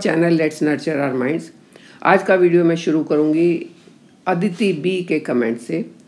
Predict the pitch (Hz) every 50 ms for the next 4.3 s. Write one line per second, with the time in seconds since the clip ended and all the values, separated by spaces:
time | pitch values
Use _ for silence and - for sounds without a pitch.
0 | - - - - - 113 135 160 165 175 160 156 156 156 147 - - 147 135 -
1 | 180 175 170 165 - 151 151 156 165 165 - 170 170 - - 160 156 151 143 139
2 | 175 165 165 160 160 160 156 165 160 165 165 151 156 151 156 165 160 165 160 143
3 | 139 143 151 139 - 147 135 143 - - 135 131 127 123 139 131 131 123 123 -
4 | 131 131 131 135 165 214